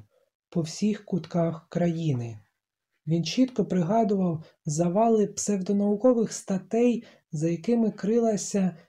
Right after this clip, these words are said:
повсюдна кампанія залякування, спрямована підвищити продажі газет. Було в тому щось гротескно кумедне. Навіжена спроба продавати газети,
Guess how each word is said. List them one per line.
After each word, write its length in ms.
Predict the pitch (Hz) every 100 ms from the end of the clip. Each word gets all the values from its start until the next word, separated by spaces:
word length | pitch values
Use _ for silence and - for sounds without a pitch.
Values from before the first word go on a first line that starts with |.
| _
повсюдна 760 | - 185 160 - 240 233 240 233
кампанія 720 | 190 175 170 208 208 208 190
залякування, 1040 | 156 190 214 208 156 - 131 123 123 113 - _
спрямована 760 | - - - 160 180 208 214 208
підвищити 720 | 185 165 147 170 - 196 185
продажі 540 | 180 - 165 156 156 165
газет. 680 | 147 165 156 156 107 - _ _ _ _ _ _ _ _ _ _ _ _ _ _
Було 340 | 160 180 208 285
в 120 | -
тому 260 | 247 233
щось 520 | 196 - 233 226 - - - _ _
гротескно 840 | 147 175 208 269 262 - 240 233
кумедне. 760 | 233 226 202 147 117 120 113 107 _ _ _ _ _
Навіжена 640 | 156 180 202 196 262 247
спроба 680 | 180 - 196 226 220 202 180 - - _
продавати 640 | 196 202 226 214 175 160
газети, 800 | 143 143 143 165 247 240 143 123